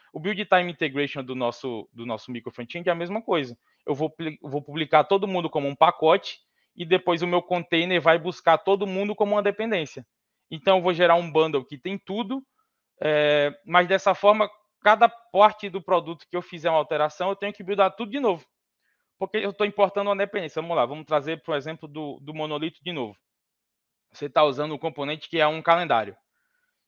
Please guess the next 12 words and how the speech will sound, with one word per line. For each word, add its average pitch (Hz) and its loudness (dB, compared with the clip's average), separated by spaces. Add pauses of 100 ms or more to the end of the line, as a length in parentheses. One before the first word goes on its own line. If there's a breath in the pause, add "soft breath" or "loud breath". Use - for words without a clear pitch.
Então, 175 0
se - -12
eu 180 0
tô 180 -4
usando 170 -4
um 165 -8
componente 156 -8
que 151 -6
é 143 4
um 135 -6
calendário, 147 0 (400)
é, 123 -4